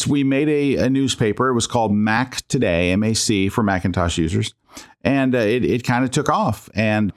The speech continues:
from that, we wound up doing a seminar. Now, this is going back to nineteen ninety-three.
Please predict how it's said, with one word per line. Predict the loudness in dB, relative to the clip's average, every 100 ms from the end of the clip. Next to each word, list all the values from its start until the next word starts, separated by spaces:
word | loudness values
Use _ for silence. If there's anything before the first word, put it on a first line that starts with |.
| -12 -18 -20 _
from | -6 -2 0 2
that, | 2 0 0 0
we | 0 0
wound | 2 2 2
up | 2 0 -2
doing | -2 0 0 0 0
a | 0 2 2 0
seminar. | 0 0 0 2 2 2 2
Now, | 2
this | 0 0
is | -2 0
going | 0 0
back | 0 -2 0
to | 0
nineteen | 2 2 0 -2 -2 0 2
ninety-three. | 2 2 0 0 0 0 0 2 0 -2